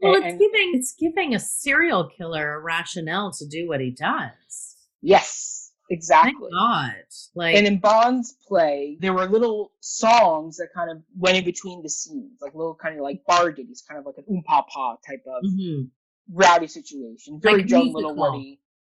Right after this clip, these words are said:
Speaker 2: Yes, very John Littlewoody.
Speaker 1: Very John
Speaker 2: Um,
Speaker 1: Littlewood. <laughs>
Speaker 2: yeah. And Sondheim thought, "Oh, well, the addition of music would greatly increase the drama," which is very true for film and Hitchcock. Like,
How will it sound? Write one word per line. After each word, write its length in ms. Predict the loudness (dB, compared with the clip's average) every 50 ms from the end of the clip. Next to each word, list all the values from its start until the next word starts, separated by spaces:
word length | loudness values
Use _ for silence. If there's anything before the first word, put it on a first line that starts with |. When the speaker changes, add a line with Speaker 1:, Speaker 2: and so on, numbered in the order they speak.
| _ _ 0
Speaker 2:
Yes, 380 | 2 4 4 4 2 -2 -16 -16
very 260 | -12 -10 -10 -10 -8
John 240 | -6 -6 -8 -8 -8
Littlewoody. 440 | -10 -10 -10 -10 -12 -16 -20 _ _ _ _ _ _ _ _ _ _ _ _ _ _ 0
Speaker 1:
Very 160 | 2 4 4 4
John 240 | 2 2 0 -2
Speaker 2:
Um, 40 | -2
Speaker 1:
Littlewood. 320 | -4 -4 -4 -4 -6 -6 -4 _ 0 0 0 -2 -10 -16 -14 -12
<laughs> 540 | -12 -12 -12 -16 _ -20 -8 -4 -2 0 2
Speaker 2:
yeah. 160 | 2 2 2 2 -2 -6 -8 -14 -18 _ _ _ _ _ 0
And 160 | 0 0 0
Sondheim 540 | 2 4 4 4 4 2 0 -2 -2 -2 -2
thought, 200 | -2 -2 -2 -2 0
"Oh, 260 | 0 2 2 4 4 2 2 0 -10 -14 -18 -16 -8
well, 240 | -2 -2 0 0 2
the 80 | 0
addition 340 | 0 0 -2 -4 -4 -2 -4
of 100 | -4 -4
music 280 | -4 -6 -8 -8 -10 -12
would 120 | -16 -18 _ _ -4
greatly 360 | 0 2 2 2 0 -4 -8
increase 340 | -8 -10 _ -16 -16 -16 -16
the 100 | -18 -18
drama," 600 | -14 -6 0 2 4 4 4 2 -2 -8 -14 -16 _ _ _ _ _ _ _ -10
which 240 | -10 -8 -8 -8 -12
is 100 | -10 -6
very 240 | -4 -4 -4 -4
true 180 | -6 -10 -14 -14 -14
for 100 | -14 -20
film 400 | -18 _ -6 -4 -2 -2 -2 -4
and 80 | -6 -12 -14
Hitchcock. 560 | -16 -16 -16 -12 -6 0 2 2 2 2 -2
Like, 180 | -8 -10 -10